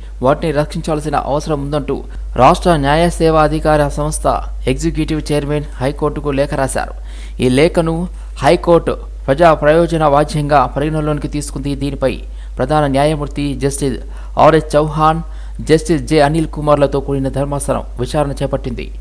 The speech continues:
పిటిషన్లోని అంశాలను పరిశీలించి, పలువురు అధికారులకు నోటీసులు జారీ చేసింది. ఆక్రమణల నుంచి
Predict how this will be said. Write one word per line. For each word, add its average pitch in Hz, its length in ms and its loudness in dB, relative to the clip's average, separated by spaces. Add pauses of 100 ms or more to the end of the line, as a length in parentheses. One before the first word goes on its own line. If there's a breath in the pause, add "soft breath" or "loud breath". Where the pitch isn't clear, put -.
(280 loud breath)
పిటిషన్లోని 156 680 0
అంశాలను 143 540 0
పరిశీలించి, 139 800 -4 (500 loud breath)
పలువురు 143 400 4
అధికారులకు 139 640 2
నోటీసులు 143 440 -2
జారీ 139 320 0
చేసింది. 131 480 -4 (200 loud breath)
ఆక్రమణల 170 500 4
నుంచి 156 460 0